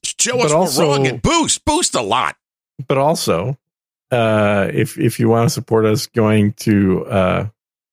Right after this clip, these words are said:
Speaker 2: the local site or sending a check or a PayPal, those are all options as well.
Speaker 1: Yes, which is unrelenting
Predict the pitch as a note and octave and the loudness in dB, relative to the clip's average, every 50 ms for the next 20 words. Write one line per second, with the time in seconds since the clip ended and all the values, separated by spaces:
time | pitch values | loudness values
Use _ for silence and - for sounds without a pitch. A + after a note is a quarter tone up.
0 | _ _ _ _ _ _ _ _ _ _ _ G#2 G2+ G#2+ A2 - - A#2+ G#2+ - | _ _ _ _ _ _ _ _ _ _ _ 0 2 2 2 2 2 0 0 2
1 | - A#2+ A2 A2 G#2+ G#2+ - B2 G#2+ G2 G2 F#2+ F#2 F#2 F#2 F#2 F#2 F#2 F#2 F#2 | 2 2 2 0 0 -2 -4 -2 0 2 4 4 4 2 2 2 0 0 -2 -2
2 | - - _ _ _ _ _ - - A2+ G#2+ G2+ G2 F#2+ F2+ - - A#2+ A2 G#2+ | -4 -8 _ _ _ _ _ -4 -2 0 2 2 2 0 0 0 0 0 2 0
3 | G#2+ G#2 - _ _ - - G2 F#2 F#2 F2+ F2 F2 F2 F2 F2 - E2+ F2 E2+ | -2 -4 -8 _ _ -10 -4 0 2 2 4 2 2 2 0 -2 -2 -2 -2 -2
4 | E2+ E2+ - - B2 A#2+ - B2 A2+ A2 G#2+ G#2+ G#2+ G#2 G2 G#2 G2+ G2+ F#2+ - | -2 -2 -2 0 0 0 2 0 2 2 2 2 2 0 0 0 0 0 2 2
5 | G2+ F#2 F2+ F2 F2 F2 - - - - F2 E2 E2+ E2 - - F2+ F#2 - _ | 0 2 2 2 0 0 -2 -4 -8 -10 -10 -10 -10 -12 -14 -16 -16 -16 -18 _
6 | _ _ G#2 F#2 C#2+ D2 - - A2+ - B2 A2 - - - A#2+ C3 D3 D3+ D3 | _ _ -6 -6 -4 -4 -4 -4 -2 -2 -4 -4 -6 -4 -4 -4 -2 0 0 -2
7 | C3 A2+ G#2 A2 A2 - - B2+ A#2 B2+ B2 | 0 -2 -2 -2 -2 -2 -4 -4 -4 -6 -8